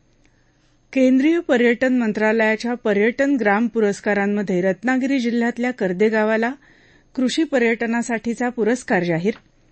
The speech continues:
संसदेच्या पेट्रोलियम आणि नैसर्गिक वायू विषयक समितीच्या अध्यक्षपदी सुनील तटकरे, तर ऊर्जा समितीच्या अध्यक्षपदी श्रीरंग बारणे यांची नियुक्ती. भारत बांगलादेश कसोटी क्रिकेट मालिकेतल्या दुसऱ्या सामन्यात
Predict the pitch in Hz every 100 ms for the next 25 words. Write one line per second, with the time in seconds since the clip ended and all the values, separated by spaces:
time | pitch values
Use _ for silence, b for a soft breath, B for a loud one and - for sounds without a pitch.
0 | _ _ _ b b b b _ - 240
1 | 220 262 247 254 285 285 226 196 - 269
2 | 254 285 294 247 254 247 196 - 240 240
3 | 269 262 247 247 240 233 247 247 - 214
4 | 208 196 214 220 180 170 208 240 202 190
5 | 196 175 170 - 214 214 214 196 185 208
6 | 240 349 b b b b - 330 - 262
7 | 233 254 311 320 294 294 302 311 277 185
8 | 226 233 269 247 240 262 - 226 226 285
9 | 302 247 202 190 226 240 185 175 185 180
10 | 180 - 269 320 b b b b b b
11 | b b b b 233 247 262 311 254 240
12 | 233 247 233 254 - 226 - 269 302 285
13 | 240 202 233 240 226 220 226 226 233 233
14 | 208 185 220 226 233 214 226